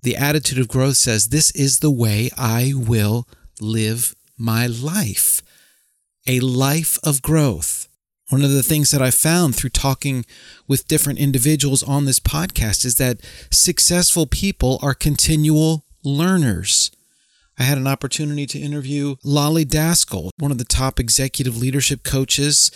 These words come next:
She's a Wall Street Journal best-selling author. And what she told me was that she reads one book every day. I was floored. One book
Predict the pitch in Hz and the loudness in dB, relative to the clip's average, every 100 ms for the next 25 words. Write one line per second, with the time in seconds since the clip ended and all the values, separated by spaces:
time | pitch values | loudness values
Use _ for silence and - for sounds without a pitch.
0 | - - - 123 120 110 113 127 - 143 | -8 -18 -8 -4 -2 0 0 0 -2 -2
1 | 143 110 131 131 113 127 127 - 135 123 | -2 -2 -2 -2 -2 0 2 0 0 0
2 | 110 107 117 - 143 143 - - - 151 | 0 0 -2 0 -2 -2 -8 -20 -8 -2
3 | 156 156 135 - _ _ _ - 151 180 | 0 0 -4 -10 _ _ _ -6 -2 0
4 | - 185 - 208 262 151 127 127 151 - | 0 2 2 2 0 0 2 0 0 0
5 | 196 190 170 180 165 123 127 160 196 147 | 0 0 -2 -2 -2 -4 -4 -2 -2 0
6 | 175 170 - - 156 151 180 160 175 120 | 0 0 -6 -4 -2 0 -2 0 0 0
7 | 90 - 147 156 - 147 147 110 76 - | -2 -10 -6 -2 -2 0 0 0 -4 -12
8 | _ 135 175 208 147 196 - | _ -2 2 2 2 2 2